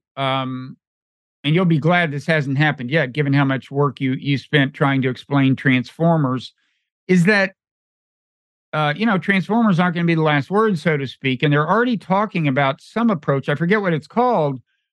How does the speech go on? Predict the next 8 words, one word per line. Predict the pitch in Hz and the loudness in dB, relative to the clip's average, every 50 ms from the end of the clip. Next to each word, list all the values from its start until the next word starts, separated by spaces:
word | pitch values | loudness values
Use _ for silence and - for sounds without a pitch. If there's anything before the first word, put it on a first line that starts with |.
| _ - | _ -6
but | 156 170 170 160 160 175 | -2 -2 0 -2 -2 -4
rather | 151 151 165 175 196 233 262 277 277 254 | -4 -2 0 0 2 0 -2 -2 -4 -6
than | 220 180 190 185 170 160 143 | -4 -4 -4 -4 -4 -4 -6
predict, | 147 - 165 151 135 123 151 185 196 202 - _ _ _ _ _ _ _ _ _ _ _ _ - | -6 -4 -4 -4 -4 -2 0 0 0 0 -2 _ _ _ _ _ _ _ _ _ _ _ _ -4
uh, | 143 143 139 - - | -2 -2 -2 -2 -4
the | 165 135 151 143 | -2 0 0 2
next, | 143 151 180 180 170 - - - - _ _ - | 2 2 0 0 -2 -4 -8 -20 -20 _ _ -4
um, | 165 151 147 143 135 131 127 127 139 | 0 0 2 2 2 0 0 -2 -4